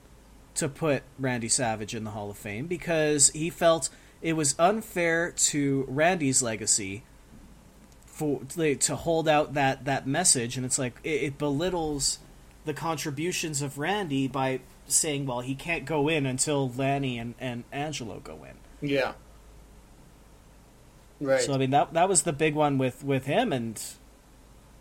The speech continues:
Speaker 1: I remember I didn't attend that one. I, I remember watching that one live,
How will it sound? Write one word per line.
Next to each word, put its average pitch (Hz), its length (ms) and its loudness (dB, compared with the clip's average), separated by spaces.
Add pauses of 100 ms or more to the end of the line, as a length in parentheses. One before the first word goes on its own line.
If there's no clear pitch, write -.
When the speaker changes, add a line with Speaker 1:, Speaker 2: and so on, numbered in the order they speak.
(120)
Speaker 1:
I 139 100 2
remember 131 300 0
I 120 80 2
didn't 160 300 -2
attend 127 360 -2
that 123 160 -2
one. 156 240 0
I, 110 200 -4
I 110 120 -8
remember 131 340 -2
watching 139 460 0
that 143 180 4
one 135 200 0
live, 151 400 0